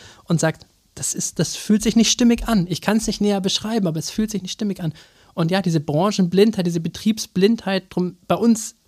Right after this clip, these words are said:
selber ist es ja am, am allerschlimmsten. Wir sind ja wirklich Tag und Nacht mit uns. Das heißt,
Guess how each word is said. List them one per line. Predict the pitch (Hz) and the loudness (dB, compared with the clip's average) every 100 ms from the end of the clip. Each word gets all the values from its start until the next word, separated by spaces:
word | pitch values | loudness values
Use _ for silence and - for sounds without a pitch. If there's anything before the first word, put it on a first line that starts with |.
| _ | _
selber | 180 160 180 220 214 | -4 2 4 4 2
ist | 196 | 0
es | 180 | -2
ja | |
am, | 175 160 | -2 0
am | 170 175 | -2 -2
allerschlimmsten. | 170 - 233 254 - | -2 4 4 4 2
Wir | 180 175 - _ _ | 2 2 -4 _ _
sind | - 202 | 0 2
ja | 180 175 | 4 4
wirklich | 208 202 - - _ - | 2 -2 -8 -20 _ -10
Tag | - 175 196 | 0 2 4
und | |
Nacht | 190 - 220 | 2 2 2
mit | 214 | 4
uns. | 233 254 - - | 6 4 2 -10
Das | 180 | -6
heißt, | 180 170 | -4 -4